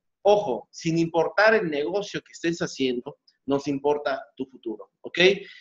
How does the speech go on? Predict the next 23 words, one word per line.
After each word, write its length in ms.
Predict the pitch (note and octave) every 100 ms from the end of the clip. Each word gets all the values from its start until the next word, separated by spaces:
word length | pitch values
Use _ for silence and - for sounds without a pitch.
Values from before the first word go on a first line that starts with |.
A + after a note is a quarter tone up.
| - _ -
Donde 720 | C#3+ C#3+ D3 C#3+ C#3+ C#3+ - -
estamos 400 | D3+ F3 G3+ F#3+
trabajando 440 | D#3 C#3 E3 F3+
emprendedores, 800 | D3+ C#3 C#3 C3+ D3+ G3 G3 -
apoyando 500 | D#3 D3 C#3+ F3 G3+
emprendedores 760 | F3 - C#3 C3+ C#3 E3 F3 E3+
para 220 | D3 C#3+
que 120 | -
puedan 360 | - F#3 G#3+ F#3+
lograr 400 | D3 D3+ F3 F3
esas 420 | F3 D#3 C#3+ -
metas. 540 | C#3+ E3 C3 A#2+ - _ _ _
Y 120 | D3+ E3+
el 120 | F#3
día 180 | C4+ C4
de 80 |
hoy 200 | G#3 G#3+ G#3+ -
te 80 | D#3
voy 160 | E3
a 60 | G#3+
enseñar 600 | A3+ C#3+ C#3 C#3+ C#3 - - _
algunas 560 | - D3+ E3 A3 G#3 -
páginas 800 | - F#3+ - C3+ B2 A#2 A2+